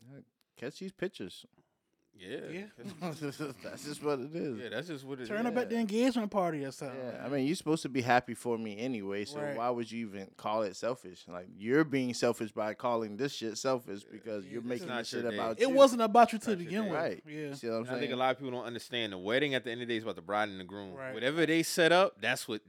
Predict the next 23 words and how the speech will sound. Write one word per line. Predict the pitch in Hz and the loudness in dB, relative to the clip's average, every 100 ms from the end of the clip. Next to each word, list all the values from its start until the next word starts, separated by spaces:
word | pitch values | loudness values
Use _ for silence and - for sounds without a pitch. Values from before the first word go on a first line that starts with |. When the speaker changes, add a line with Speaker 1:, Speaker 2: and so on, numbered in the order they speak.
| - | -18
Speaker 2:
the | |
fuck | - 135 135 107 | -8 -2 -2 -2
they | 107 117 | -2 -2
set | - 120 117 | -2 0 2
up. | 127 - - | 2 0 -8
So | |
you | 98 107 | -6 -6
can | - 110 | -4 -6
either | 92 | -4
abide | 85 98 131 143 | -4 0 0 2
by | 156 165 | 2 2
it | 214 - _ - - - | 0 -4 _ -20 -18 -6
or | 208 | -4
you | |
can | 220 208 | -2 -4
just | 202 | -6
get | 208 | -8
the | 180 | -10
stepping, | - 202 131 107 | -6 -6 -6 -6
bro. | 104 120 131 | -4 -4 -6
Speaker 1:
Yeah, | 101 | -10
Speaker 2:
Like, | 82 - | -12 -14
Speaker 1:
man. | - - | -18 -18